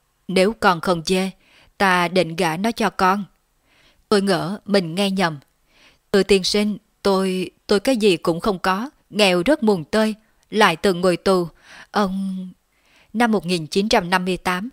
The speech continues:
sau khi ra tù, tôi chưa từng dám mơ tưởng đến việc lập gia đình. "Ta muốn hỏi con có bằng lòng hay không?" Ông lão gặng hỏi.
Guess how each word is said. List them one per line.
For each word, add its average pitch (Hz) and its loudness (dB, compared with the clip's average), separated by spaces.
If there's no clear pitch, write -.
sau 202 0
khi 190 0
ra 190 0
tù, 175 0
tôi 202 4
chưa 247 2
từng 175 0
dám 185 0
mơ 240 2
tưởng 160 0
đến 190 -2
việc 185 4
lập 175 -2
gia 196 -4
đình. 175 0
"Ta 180 4
muốn 185 0
hỏi 190 -2
con 202 -2
có 277 0
bằng 185 0
lòng 170 0
hay 208 2
không?" 226 -2
Ông 185 2
lão 175 4
gặng 185 0
hỏi. 156 -8